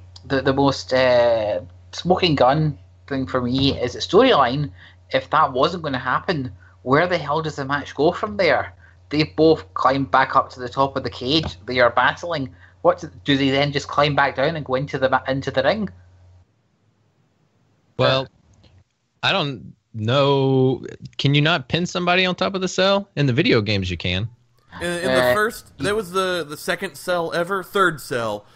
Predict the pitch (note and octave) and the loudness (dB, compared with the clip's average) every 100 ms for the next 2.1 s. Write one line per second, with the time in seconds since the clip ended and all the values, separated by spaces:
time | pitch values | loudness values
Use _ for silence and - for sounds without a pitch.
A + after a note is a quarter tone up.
0 | _ - C#3 C3 E3+ D3+ G#3+ F#3+ F3+ E3+ | _ -8 -6 -4 -6 -4 -8 -6 -2 -2
1 | D#3 C#3 D#3+ C#3+ B2 A#2 B2 A2 A#2 G#2 | -4 -6 -2 -2 -4 -8 -10 -10 -12 -12
2 | G#2 | -14